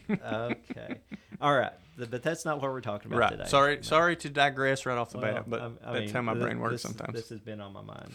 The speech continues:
Speaker 1: <laughs>
Speaker 2: and I mean, it's, it's just like yesterday I was having the same discussion, and it,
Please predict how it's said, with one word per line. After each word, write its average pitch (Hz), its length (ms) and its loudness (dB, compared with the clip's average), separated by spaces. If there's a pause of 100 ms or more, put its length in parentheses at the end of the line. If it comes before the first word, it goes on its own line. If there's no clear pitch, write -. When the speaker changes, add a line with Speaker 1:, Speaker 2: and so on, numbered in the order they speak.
(100)
Speaker 1:
<laughs> 214 140 0
Speaker 2:
and 101 420 -8
I - 160 -6
mean, 101 240 -12
it's, 104 300 -16
it's 110 180 -14
just 104 200 -18
like 98 180 -10
yesterday 101 540 -8
I 101 40 -6
was 101 160 -10
having 104 280 -10
the 104 80 -12
same 110 280 -10
discussion, 104 680 -12
and 101 240 -10
it, 104 240 -14